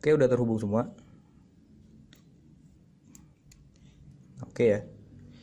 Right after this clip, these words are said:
Kemudian selanjutnya, tentu saja kita butuh jalur yang positif. Nah, yang ini ground dan juga yang ini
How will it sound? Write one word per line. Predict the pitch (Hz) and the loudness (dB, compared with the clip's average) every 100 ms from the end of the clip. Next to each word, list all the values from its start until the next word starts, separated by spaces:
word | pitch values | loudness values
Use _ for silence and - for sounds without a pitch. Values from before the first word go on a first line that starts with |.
| - - - - - - - | -20 -20 -20 -20 -20 -20 -8
Kemudian | 143 156 151 170 | -2 2 2 2
selanjutnya, | 175 165 139 127 170 - - | 2 2 2 4 2 -2 -8
tentu | - 131 | -4 -2
saja | 127 127 147 147 | 0 2 4 2
kita | 139 131 | 0 0
butuh | 131 120 139 - - - - - - - - - - - _ 156 | 2 0 -2 -4 -14 -20 -20 -20 -20 -20 -20 -20 -20 -20 _ -10
jalur | 156 127 120 120 117 | -2 2 4 4 2
yang | 113 113 110 | 2 0 -2
positif. | 110 107 123 143 - - - - | -4 -2 -4 -4 -10 -20 -14 -4
Nah, | 117 | 0
yang | 117 117 | 2 2
ini | 110 | 2
ground | 120 139 156 156 151 - - - - | 2 2 2 0 -4 -10 -20 -20 -8
dan | 127 123 120 | 0 2 4
juga | 131 143 - - - - - - - - - - - _ - - - _ - | 4 2 0 -10 -20 -20 -20 -20 -20 -20 -20 -20 -20 _ -20 -20 -20 _ -4
yang | 123 123 | 0 2
ini | 127 139 143 139 | 4 4 4 0